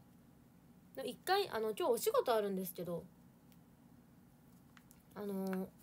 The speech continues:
一回帰ってくんのね。お仕事行く前に一旦お家に帰ってきて、ちょっとちょっくら準備して、<laughs> お仕事向かうから、あの、一回帰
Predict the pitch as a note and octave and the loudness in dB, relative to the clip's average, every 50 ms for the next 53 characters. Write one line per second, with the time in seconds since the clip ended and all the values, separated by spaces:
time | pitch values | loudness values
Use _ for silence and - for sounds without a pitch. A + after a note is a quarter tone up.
0 | - - - - - - - - - - - - - - - - - - - - | -20 -20 -20 -20 -20 -20 -20 -20 -20 -20 -20 -20 -20 -20 -20 -20 -20 -20 -20 -20
1 | - - - - - - - - - - - - - B4 C5 C5 B4 - - C5 | -20 -20 -20 -20 -20 -20 -20 -16 -14 -14 -6 0 2 4 4 4 4 4 4 4
2 | C#5 C5+ - - F#3 A3+ A3 G3+ F#3 F3 E3+ F3 F3 - - - - - - - | 4 4 2 0 0 0 0 0 0 -2 -4 -6 -6 -10 -12 -18 -20 -20 -20 -20
3 | - - - - - - - - - - - - - - A#3+ - D4 C#4 B3+ - | -20 -20 -20 -20 -20 -20 -20 -20 -20 -20 -20 -20 -16 -12 -8 -6 -4 -4 -2 -2
4 | G#3 G3+ G3 A#3+ B3+ C#4+ C#4+ C4+ B3 A#3+ A#3+ A#3 G3+ A3+ F#3+ - - D4 D4 D4+ | -2 -4 -2 -4 -4 -4 -2 -2 -2 -2 -2 -2 -4 -8 -10 -10 -8 -6 -6 -6
5 | D4+ C#4+ B3 - - C4+ C#4 C#4+ C#4 D4 D4 D4 C#4+ D#4+ E4 D#4+ - - B3+ B3+ | -6 -8 -10 -8 -6 -4 -4 -4 -6 -8 -10 -8 -6 -6 -6 -6 -6 -8 -10 -10
6 | B3 - - C#4 C4 B3+ A#3 G#3 G3 F3+ - - - - - - - - - - | -10 -8 -8 -6 -4 -4 -4 -4 -6 -10 -18 -20 -20 -20 -20 -20 -20 -20 -20 -20
7 | - - - - - - - - - - - E4 F4 - C#4 B3+ G3+ F#3 - - | -20 -20 -20 -20 -20 -20 -20 -20 -20 -14 -10 -10 -8 -6 -8 -8 -8 -8 -8 -8
8 | C4 B3+ - - D#4 C#4 B3+ - C4 C4 B3 A3 G#3 F#3 - - - A#3+ C4+ G#3 | -8 -8 -8 -4 -2 -2 -2 -2 -4 -8 -8 -6 -6 -6 -6 -6 -2 0 0 0
9 | G#3 F#3+ F3+ - - - - - - - - - - - A#3+ - C4+ C4+ - G3 | 0 -2 -8 -12 -18 -20 -20 -20 -20 -20 -20 -20 -16 -12 -10 -8 -8 -8 -8 -8
10 | G3+ G3 F#3 G#3+ G#3+ G#3+ G#3+ - F3+ F3+ F#3 F#3 E3+ - - - - - - - | -8 -8 -4 -2 -2 -4 -4 -4 -6 -6 -4 -6 -6 -8 -12 -20 -20 -20 -20 -20
11 | - - - - - A#2 A#2+ A#2 A#2 A#2 A#2 A#2 A2 - - - - - - - | -20 -20 -20 -20 -16 -14 -14 -12 -14 -14 -14 -16 -16 -18 -20 -20 -20 -20 -20 -20
12 | - - - - B3 - - G4 F#4+ - | -20 -20 -16 -14 -12 -8 -6 -6 -4 -2